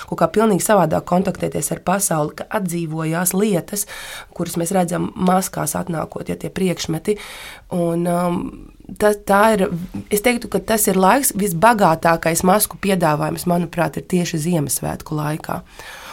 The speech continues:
Un, uh, tās, kuras mēs nosaucām, tad kaza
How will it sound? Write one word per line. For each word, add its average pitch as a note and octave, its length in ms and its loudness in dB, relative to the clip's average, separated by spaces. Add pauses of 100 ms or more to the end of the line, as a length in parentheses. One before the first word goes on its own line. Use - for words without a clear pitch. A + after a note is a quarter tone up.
(200)
Un, E3 340 2
uh, D#3+ 380 0
tās, A#3 320 -2
kuras - 180 -4
mēs F3+ 220 -2
nosaucām, A3 680 -2 (320)
tad - 360 -4
kaza F3+ 480 0